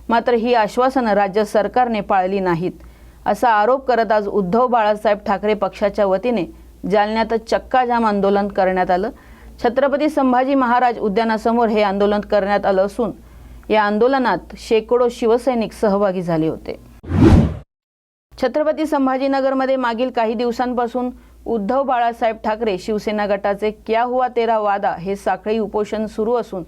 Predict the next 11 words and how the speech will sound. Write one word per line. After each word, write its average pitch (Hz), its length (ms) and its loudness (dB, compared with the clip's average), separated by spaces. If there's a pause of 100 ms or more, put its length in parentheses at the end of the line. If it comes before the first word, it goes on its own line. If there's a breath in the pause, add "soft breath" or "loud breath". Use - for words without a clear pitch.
(480 soft breath)
त्यात 226 220 -2
विविध 226 420 -2
प्रकारे 233 440 -2
आंदोलन 208 460 -2
करण्यात 185 360 -2
येत 190 160 -6
आहे. 190 440 -8 (160)
याच 262 240 0
अनुषंगाने 269 600 0 (240)
छत्रपती 254 480 -2
संभाजीनगरमधील 247 1080 -2